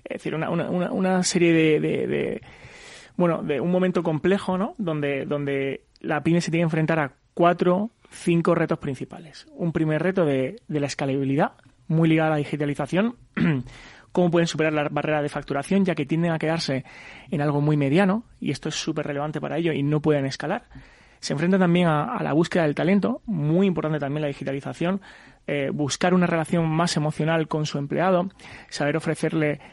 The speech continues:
herramientas colaborativas, eh, ofrecerle ese teletrabajo que a lo mejor algunas pymes a, a día de hoy no, no pueden permitirse.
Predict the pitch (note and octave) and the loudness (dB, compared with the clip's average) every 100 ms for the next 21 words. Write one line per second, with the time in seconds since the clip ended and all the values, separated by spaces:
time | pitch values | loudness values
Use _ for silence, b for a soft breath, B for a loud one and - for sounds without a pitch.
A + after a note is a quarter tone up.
0 | B - D3+ D#3+ D3+ - C#3+ C3+ C3 F#3+ | B -4 -2 -2 -2 -4 -6 -6 -4 0
1 | F#3+ D#3+ F3 - B B - D3 C#3 C3+ | 2 2 -2 -10 B B -4 -2 -2 -4
2 | - D3 D#3 C#3+ D#3+ D#3 D#3 C#3+ - D#3 | -6 -8 -6 -2 -2 0 0 -2 -4 -6
3 | D#3 D3+ D3+ C3+ D3 E3 D3+ D3 C#3 C#3 | -4 -2 -2 -2 -2 -4 -4 -4 -2 -4
4 | D#3 D3+ C#3+ C#3+ - C#3+ C#3 C#3 - C#3+ | -4 -2 -2 -4 -4 -4 -4 -6 -6 -4
5 | D3 D3 C#3+ C#3 D3+ D#3 D#3 D3 D3+ C3 | -2 -2 -2 -6 -6 -6 -4 -2 -2 -4
6 | B2+ - C#3+ F#3 F#3+ G3+ | -6 -8 -4 -4 -2 -6